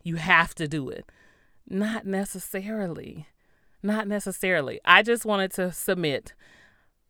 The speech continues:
m-, from my personal journey. I have been massaging seven years, but I knew going in, I was not gonna massage full time. I knew it. I knew day one when we were in class,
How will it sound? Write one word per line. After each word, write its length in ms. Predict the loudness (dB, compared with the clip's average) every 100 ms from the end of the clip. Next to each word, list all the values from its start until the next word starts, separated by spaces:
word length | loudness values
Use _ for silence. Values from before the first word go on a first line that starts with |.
| -10
m-, 180 | -8 2
from 200 | 2 6
my 140 | 4
personal 400 | 6 2 2 -4
journey. 460 | 0 -2 -2 -12 -16 _ _ 2
I 140 | 4
have 180 | 6 4
been 160 | 2 -2
massaging 460 | 2 4 4 0
seven 380 | -4 0 0 0
years, 480 | -4 -6 -10 -12 -16 _ _ 0
but 220 | 2 6
I 240 | 6 6
knew 500 | 2 0 2 2 0 -8 -18 -20 -20 -14 2
going 440 | 2 4 2 0
in, 420 | 0 2 2 0 -2
I 80 |
was 220 | -2 -4 4
not 180 | 4
gonna 180 | 4 -2
massage 460 | -2 0 4 4 2
full 220 | -6 -8
time. 380 | -6 -8 -8 -14 _ 0
I 140 | 2
knew 260 | 4 2 2
it. 240 | -2 -10 -18 0
I 140 | 0
knew 300 | 2 0 -2
day 300 | 2 6 6
one 440 | 4 0 0 -2 -4
when 160 | -4
we 140 | -2 -4
were 100 | -2
in 160 | -2
class, 420 | 2 8 8 8